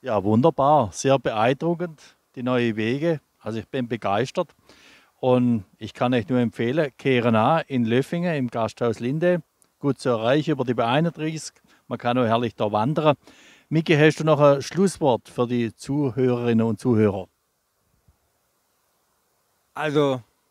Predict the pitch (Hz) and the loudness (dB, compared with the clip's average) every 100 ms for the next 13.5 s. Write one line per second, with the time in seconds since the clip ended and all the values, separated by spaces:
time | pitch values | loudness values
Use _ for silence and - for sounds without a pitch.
0 | _ _ _ _ _ _ _ _ - 151 | _ _ _ _ _ _ _ _ -6 -2
1 | 156 165 202 196 135 156 165 156 131 - | 0 0 0 -2 -4 -6 -4 -4 -6 -8
2 | - 143 170 165 160 160 156 151 117 139 | -10 -4 -2 -2 -4 -8 -8 -8 -6 -6
3 | 175 - 156 160 147 160 _ - 110 123 | -8 -8 -8 -8 -8 -16 _ -20 -6 -2
4 | 156 127 85 _ _ _ _ _ _ _ | -2 -2 -10 _ _ _ _ _ _ _
5 | _ _ _ _ _ _ _ _ _ 160 | _ _ _ _ _ _ _ _ _ -8
6 | 143 151 180 185 170 151 170 165 139 135 | -4 -2 -4 -6 -10 -8 -8 -6 -6 -6
7 | 170 151 151 - 147 147 117 85 135 135 | -6 -8 -10 -10 -10 -10 -10 -12 -14 -16
8 | - 139 - 156 156 139 135 143 160 156 | -16 -16 -12 -8 -8 -8 -8 -6 -6 -8
9 | 135 110 98 95 _ _ _ _ _ _ | -10 -12 -14 -20 _ _ _ _ _ _
10 | _ _ _ _ _ - 139 185 196 - | _ _ _ _ _ -12 -8 -6 -4 -6
11 | - _ _ _ _ _ _ _ _ _ | -10 _ _ _ _ _ _ _ _ _
12 | _ 180 156 175 214 190 107 - - 151 | _ -8 -4 0 0 0 -2 -12 -10 -8
13 | 147 151 139 110 | -6 -4 -4 -6